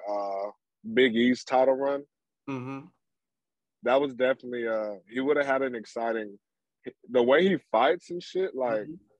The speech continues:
Speaker 1: I think it woulda worked out.
Speaker 2: Yeah, for sure. No, I mean, they said his Riddle's, uh, U S title reign was, was supposed to be Keith Lee's until he had that health scare.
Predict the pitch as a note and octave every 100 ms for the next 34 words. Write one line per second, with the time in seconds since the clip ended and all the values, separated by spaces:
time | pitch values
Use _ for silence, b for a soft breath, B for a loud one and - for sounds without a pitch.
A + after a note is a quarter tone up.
0 | _ _ _ _ _ _ _ _ _ _
1 | _ _ - B2+ D3 D3+ D3+ D3 C#3 C3
2 | B2 - B2 A#2+ A2 - _ _ _ _
3 | _ _ _ _ _ A#2 C#3 C3+ - _
4 | _ _ _ _ _ _ _ _ G#2+ G#2
5 | C3+ C3+ A#2+ - A#2 E2+ B2+ A#2 A2 G#2
6 | A#2+ B2 D#3 D3+ C3+ C#3+ C3+ - _ _
7 | _ _ _ - A2+ D#3+ F3+ D3+ - -
8 | - C#3 C3 B2 A#2 A2+ A2+ - C#3 C#3+
9 | C3 - C#3 C3 B2+ B2 A2 - B2+ B2+
10 | B2 B2 F3 F#3+ D#3 C3 B2 B2 _ _
11 | E3 C#3+ C#3+ E3+ C3 A2+ - - _ _
12 | _ _ - A#2 B2 B2+ B2 A#2+ A2+ A#2
13 | C#3+ D3+ A#2 G2+ G2